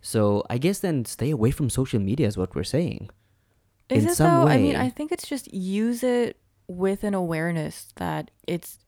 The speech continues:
Speaker 2: shouldn't be everything.
Speaker 1: The, the, the, the, the honest reality is that people are deeply unaware of when they are enga-, engaged in social media as a coping mechanism.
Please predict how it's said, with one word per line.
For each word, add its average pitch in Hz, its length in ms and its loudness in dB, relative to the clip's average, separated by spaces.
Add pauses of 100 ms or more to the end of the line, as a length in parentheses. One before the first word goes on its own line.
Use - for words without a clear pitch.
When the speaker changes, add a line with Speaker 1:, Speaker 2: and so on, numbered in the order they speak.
Speaker 2:
shouldn't 180 560 -2
be 160 380 -2
everything. 151 680 -6
Speaker 1:
The, 117 120 -2
the, 113 340 -2
the, 110 320 2
the, 107 180 0
the 101 220 -2
honest 110 360 -2
reality 101 480 0
is 98 140 -6
that 95 200 -8
people 98 340 -6
are 95 140 -6 (120)
deeply 104 300 -2
unaware 90 320 -4
of 87 120 -8
when 95 220 -6
they 95 140 -6
are 87 220 -8 (240)
enga-, 101 460 -2
engaged 98 480 -2
in 95 80 -4
social 95 320 -4
media 95 340 -4
as 92 320 -8
a 90 340 -6 (100)
coping 95 340 -4
mechanism. 87 580 -12